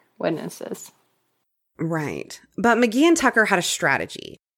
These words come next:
Speaker 2: They wanted to show the jury that she did not premeditate the crime, which meant that she wouldn't fit the criteria for first-degree murder. They asked a doctor to evaluate Cyntoia before they continued so that they could also show her mental state at the time.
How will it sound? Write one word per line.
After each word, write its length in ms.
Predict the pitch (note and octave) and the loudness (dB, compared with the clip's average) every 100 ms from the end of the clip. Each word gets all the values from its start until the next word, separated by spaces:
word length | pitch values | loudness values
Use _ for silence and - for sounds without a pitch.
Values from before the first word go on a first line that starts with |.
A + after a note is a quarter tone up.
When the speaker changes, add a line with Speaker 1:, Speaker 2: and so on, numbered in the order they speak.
| _ _ | _ _
Speaker 2:
They 180 | G#3 D4 | 4 4
wanted 280 | E4+ F#4 F4+ | 6 6 4
to 80 | |
show 220 | F4 C4+ A#3+ | 4 4 2
the 100 | A#3 | 2
jury 380 | - F3 E3+ E3+ | 2 4 4 4
that 220 | E3+ D#3 | 2 2
she 180 | - A#3 | 0 2
did 180 | B3+ | 2
not 360 | G#3 F#3+ G#3+ - | 4 4 4 0
premeditate 720 | - A#3+ G#3 F3 F3+ - F3 | 0 0 2 4 2 2 0
the 80 | E3 | 0
crime, 640 | - - C#3+ E3 A#3+ C4+ - | -6 0 2 4 2 0 0
which 240 | F#3+ G3+ | -2 0
meant 220 | G3+ F#3+ G3+ | 2 2 2
that 120 | D#3+ | 0
she 160 | - G#3+ | 2 0
wouldn't 300 | F3+ G#3+ F#3 | 2 0 -2
fit 140 | G#3 | -4
the 60 | F#3 | -4
criteria 800 | - E3 D#3+ - A#3+ G3 D3+ D3 | 0 0 0 0 2 4 4 2
for 160 | - | 0
first-degree 640 | D3+ - D#3+ D#3+ D3+ D3+ C#3 | -4 0 0 0 -2 -2 0
murder. 480 | D#3+ F3 F#2 B1+ - _ _ _ _ _ _ _ _ _ _ | 2 2 0 -4 -10 _ _ _ _ _ _ _ _ _ _
They 140 | G3+ G#3+ | 4 6
asked 240 | A#3+ A#3 | 6 4
a 40 | A3+ | 4
doctor 400 | G3+ G#3+ A#3 A#3 | 6 4 4 2
to 140 | A3+ | 4
evaluate 500 | F3+ D#3+ F3 G3+ A3+ | 4 6 6 6 4
Cyntoia 500 | A3 A#3+ A3 A#3+ A#3+ | 2 0 2 2 4
before 340 | G#3 - F3+ D#3+ | 2 0 2 4
they 140 | F3+ | 2
continued 600 | E3+ E3+ D#3+ D#3+ F3+ G#3 | 2 0 2 2 4 2
so 140 | - F#3 | 2 2
that 160 | F3 | 2
they 120 | F3+ | 2
could 140 | E3+ F#3+ | 0 2
also 380 | D#3 D#3+ - F3+ | 2 2 2 0
show 240 | G#3+ G3 | 2 2
her 140 | F#3+ E3 | 2 0
mental 400 | D3+ D3 D3+ G3+ | 0 0 0 -2
state 380 | - A3 G#3+ - | 0 2 2 2
at 120 | - | -4
the 60 | |
time. 420 | D#3+ - F#2 D2 | -4 -2 -2 -2